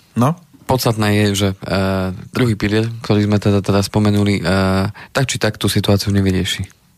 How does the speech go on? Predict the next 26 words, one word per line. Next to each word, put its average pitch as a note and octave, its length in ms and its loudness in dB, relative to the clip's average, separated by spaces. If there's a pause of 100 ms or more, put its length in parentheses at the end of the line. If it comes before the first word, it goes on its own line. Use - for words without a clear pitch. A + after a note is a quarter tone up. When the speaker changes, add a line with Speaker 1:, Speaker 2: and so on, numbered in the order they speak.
(440)
Speaker 2:
Pretože, G2+ 480 0 (360)
e, - 120 -2 (300)
keď A2 260 -2
mám G#2 280 2
prvý D3+ 280 0
a F#2+ 80 -4
druhý A#2+ 200 4
pilier A2 260 0
dokopy, G2+ 440 -2 (760)
tak - 180 -4
to B2 80 0
bude A2+ 160 2
tvoriť G#2+ 320 0 (240)
aj G#2 100 0
v G2+ 80 -2
budúcnosti A2+ 540 0
cca G#2 320 0
päťdesiat G2+ 340 -2
percent G2+ 320 -2
z - 60 -10
toho, G#2 140 2
čo G#2 120 -2
som G2+ 140 2
zarábal. G2 400 0
Pretože A2 420 0
Speaker 1:
Áno. - 60 -8